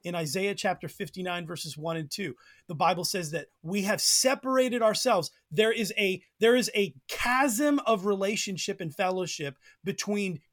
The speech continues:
us and God, and only Jesus can fill that chasm. That is the whole purpose of the gospel, to bring us into fellowship with God, to bring us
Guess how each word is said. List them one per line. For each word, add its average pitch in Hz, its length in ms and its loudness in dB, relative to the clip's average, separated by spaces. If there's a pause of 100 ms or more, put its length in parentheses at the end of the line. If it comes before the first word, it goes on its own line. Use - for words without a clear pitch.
(140)
us 214 260 2
and 180 240 -6
God, 185 380 2 (200)
and 196 220 0
only 247 540 4
Jesus 170 680 0
can - 280 -6 (120)
fill 247 240 2
that 208 240 0
chasm. 202 540 -6 (200)
That 214 220 2
is 185 140 -2
the 202 80 -2
whole 226 320 0
purpose 226 420 -2
of 170 80 -8
the 160 80 -8
gospel, 180 580 -2 (180)
to 208 100 -2
bring 226 480 0
us - 260 -2 (100)
into 202 720 0 (100)
fellowship 214 580 0
with 180 180 -6
God, 202 300 0 (240)
to 220 80 4
bring 247 320 2
us - 140 -2